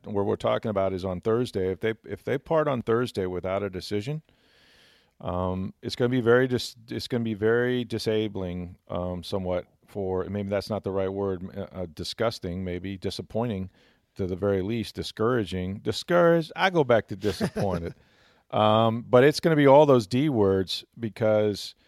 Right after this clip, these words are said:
Speaker 1: they just can't explain why this continues to roll on. We're in our eighth month.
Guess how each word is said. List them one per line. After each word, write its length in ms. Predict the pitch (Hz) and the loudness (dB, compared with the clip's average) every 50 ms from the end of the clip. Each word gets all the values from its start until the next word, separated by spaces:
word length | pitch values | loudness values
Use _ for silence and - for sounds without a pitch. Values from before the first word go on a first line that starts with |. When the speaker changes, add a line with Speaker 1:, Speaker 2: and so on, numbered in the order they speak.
| _ _ _ _ _ _ _ _ _ _ _ _ _ _ _ | _ _ _ _ _ _ _ _ _ _ _ _ _ _ _
Speaker 1:
they 160 | - 127 135 147 | 2 2 2 2
just 240 | 156 156 - - | 2 -2 -4 -4
can't 320 | - - 147 147 151 151 147 | -6 -4 -2 -2 0 0 -2
explain 720 | 135 - - - - 123 135 147 147 131 120 113 110 107 | -4 -6 -10 -8 -4 -2 -2 0 0 0 0 0 0 2
why 220 | 101 110 110 110 107 | 4 6 6 6 4
this 180 | 110 107 - | 2 0 -2
continues 480 | - - 104 - - 110 110 107 104 - - | -4 -6 -6 -4 -2 -2 -2 -2 -4 -4 -4
to 60 | 110 | -2
roll 220 | 104 104 104 104 | 0 2 2 2
on. 220 | 107 123 131 110 95 | 2 0 0 -2 -2
We're 100 | 92 92 | -4 -4
in 80 | 92 | -4
our 80 | 90 85 | -4 -6
eighth 300 | - 107 110 120 120 - | -4 -4 -4 -4 -4 -4
month. 380 | 110 104 95 95 110 - - | -4 -2 -2 -2 -4 -8 -12